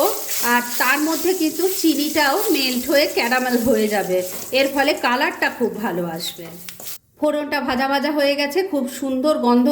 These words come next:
বেরোচ্ছে, চিনিটাও কিন্তু ক্যারামেল হয়ে গেছে। এবার ফ্লেমটা একদম কমে করে দিয়েছি।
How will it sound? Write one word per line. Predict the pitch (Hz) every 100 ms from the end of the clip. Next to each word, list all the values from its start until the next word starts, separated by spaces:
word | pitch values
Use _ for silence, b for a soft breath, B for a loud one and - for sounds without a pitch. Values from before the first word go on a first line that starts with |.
| 302
বেরোচ্ছে, | 294 294 - 381 381
চিনিটাও | 302 294 320 330 254 247
কিন্তু | 233 330
ক্যারামেল | 262 208 196 185 196
হয়ে | 185 175
গেছে। | 175 220 220
এবার | 214 -
ফ্লেমটা | 226 226 226 220 226
একদম | 233 220 294 302 285
কমে | 269 247
করে | 269 269 254
দিয়েছি। | 262 254 294